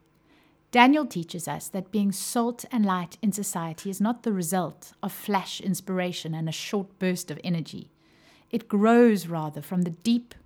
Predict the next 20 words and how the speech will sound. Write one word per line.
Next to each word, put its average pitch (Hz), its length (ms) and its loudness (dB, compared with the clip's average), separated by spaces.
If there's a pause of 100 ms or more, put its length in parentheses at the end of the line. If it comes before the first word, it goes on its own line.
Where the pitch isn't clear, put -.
(120)
roots 190 540 -4
of 190 140 -12
conviction 190 800 -2
and 175 160 -2
service, - 640 -8 (460)
bearing 214 320 4
fruit 226 480 -2
over 180 200 -4 (160)
decades, - 720 -8 (120)
not 233 280 2
years. 147 580 -8 (600)
We're 220 120 0
told 262 340 0
that 220 180 -6
Daniel 226 320 4
remained 196 420 2
there 160 280 -4
until 185 260 -4
the 180 80 -8
first - 600 -4